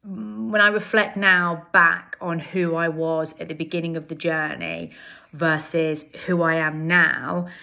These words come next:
it's been, you know, truly transformational. It's revolutionized how, not just my business, my approach to business, but also my worldview. And also what Andrea had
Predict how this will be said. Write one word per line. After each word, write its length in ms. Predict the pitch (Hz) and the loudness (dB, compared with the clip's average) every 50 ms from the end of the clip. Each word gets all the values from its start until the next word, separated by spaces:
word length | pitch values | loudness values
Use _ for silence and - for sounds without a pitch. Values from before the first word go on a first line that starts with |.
| - - - - - - - - - _ _ _ _ _ - | -20 -20 -20 -20 -20 -20 -20 -20 -20 _ _ _ _ _ -2
it's 200 | 214 202 202 - | -2 -2 -2 -2
been, 640 | - - 214 196 190 190 190 190 185 180 - - - _ _ _ _ | 2 4 4 4 4 2 0 -2 -2 -4 -6 -8 -14 _ _ _ _
you 120 | - 214 202 | -8 -4 -4
know, 300 | 196 175 160 - - - - | -2 -2 -4 -6 -10 -14 -12
truly 320 | - - 220 214 208 196 | -6 -2 0 0 0 0
transformational. 1160 | 185 - - 175 160 - - 160 160 156 156 151 - - 160 160 160 156 156 156 156 156 - - - _ _ - | -2 -4 -4 -6 -6 -6 -8 -6 -6 -6 -6 -6 -8 -8 -6 -4 -4 -2 -2 -2 -2 -4 -6 -8 -12 _ _ -6
It's 260 | 175 175 175 - - | -6 -6 -6 -6 -6
revolutionized 1300 | 175 170 185 202 190 170 185 180 180 180 180 180 - 180 170 170 165 160 165 165 165 160 160 160 156 - | 0 2 4 4 4 4 4 2 2 0 0 -2 -2 -2 0 0 2 2 2 2 2 0 0 -4 -4 -6
how, 880 | - - - - 170 160 160 165 165 165 165 165 165 165 165 165 165 - | -6 -6 -2 2 2 4 4 4 4 4 2 2 2 2 2 0 0 0
not 300 | 185 202 208 240 240 - | 0 2 2 2 2 0
just 160 | - 226 - | -2 -4 -2
my 100 | 196 180 | 0 0
business, 580 | 175 180 - 208 214 214 - 185 175 165 170 - | 0 2 4 2 2 2 -2 -4 -4 -4 -2 0
my 120 | 185 175 | 0 0
approach 400 | 175 175 - - 220 214 208 - | 0 2 2 4 4 4 4 2
to 100 | - 202 | -4 -6
business, 580 | 180 180 165 - - - 165 - - - 185 180 - - - - - - - _ - 214 | -4 -4 -4 -4 -6 -8 -8 -6 -4 -4 -4 -6 -8 -14 -18 -18 -18 -20 -20 _ -14 -4
but 180 | 175 208 208 | 0 4 4
also 680 | 220 233 226 226 - 240 226 214 214 208 202 202 196 202 - _ _ - - - | 4 4 2 0 0 2 4 4 4 4 2 2 0 -2 -8 _ _ -18 -10 -4
my 180 | 196 202 202 | 0 2 2
worldview. 800 | 190 190 208 202 196 190 175 180 202 196 196 202 226 240 240 226 - _ _ _ _ _ - - - - - - - - - | 4 4 4 4 4 2 0 0 0 2 2 2 2 0 -2 -6 -12 _ _ _ _ _ -20 -20 -20 -20 -20 -20 -14 -6 0
And 100 | 214 220 | 2 2
also 260 | 233 220 - 233 208 | 2 4 2 0 2
what 200 | 208 220 - - | 0 0 2 2
Andrea 560 | 214 214 214 208 196 208 196 196 196 185 180 - - - | 2 4 4 2 0 2 2 2 2 2 -2 -6 -6 -2
had 160 | - 190 180 | 0 0 0